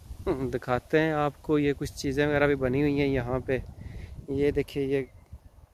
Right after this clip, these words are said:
एलजीसी और ये लिखा, लिखा भी हुआ है।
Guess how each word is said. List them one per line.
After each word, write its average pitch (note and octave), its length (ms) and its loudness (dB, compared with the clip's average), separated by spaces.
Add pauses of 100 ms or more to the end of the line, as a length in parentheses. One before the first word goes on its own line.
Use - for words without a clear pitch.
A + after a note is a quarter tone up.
(1500)
एलजीसी D3 800 -2 (400)
और C#3 220 2
ये C#3+ 500 4 (580)
लिखा, C#3 320 2
लिखा C#3 340 -2
भी D#3+ 120 0
हुआ C#3+ 300 2
है। C#3 180 -2